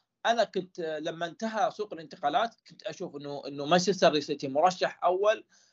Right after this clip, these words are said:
كنت أشوف إنه، إنه أرسنال لما، لو، لو تعاقد مع رافينها راح يكون منافس على الدوري. كنت أشوف إنه ليفربول راح يكون منافس قوي على، على، على،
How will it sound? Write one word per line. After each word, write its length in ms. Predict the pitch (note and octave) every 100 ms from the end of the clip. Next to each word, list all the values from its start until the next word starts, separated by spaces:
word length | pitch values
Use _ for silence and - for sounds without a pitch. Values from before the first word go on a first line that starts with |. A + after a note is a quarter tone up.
| _ - -
كنت 180 | F3+ -
أشوف 320 | F3+ G3 D3+
إنه، 540 | D#3 D3 D3 C#3 C3+ C#3+
إنه 320 | D3 D3 D3 -
أرسنال 580 | F#3 G3 F#3 D#3 C3+ C3
لما، 340 | C#3 C#3+ C#3+ -
لو، 500 | D3+ D3 D3+ D#3+ D#3+
لو 160 | D#3+ D3+
تعاقد 480 | D3 D#3+ G#3 D#3+ D3+
مع 240 | D#3 D3
رافينها 380 | D#3 F3+ F3 D3
راح 160 | C#3
يكون 280 | D3 F#3 E3
منافس 400 | E3+ F3+ F3+ D#3
على 160 | C#3+ D#3
الدوري. 560 | C#3+ E3+ F3 A3+ C4+ _ _ _ _ - G3
كنت 160 | F#3
أشوف 280 | G3 A3 E3+
إنه 160 | E3+ F3
ليفربول 400 | F#3+ F3+ D3+ D3+
راح 160 | -
يكون 240 | - F3+ E3
منافس 400 | F#3 E3 D3 -
قوي 240 | D#3+ D#3+
على، 220 | A#2+ C#3+ D3
على، 280 | B2 C#3 C#3+ C#3 C3+ B2+
على، 460 | B2 C3 C3 C3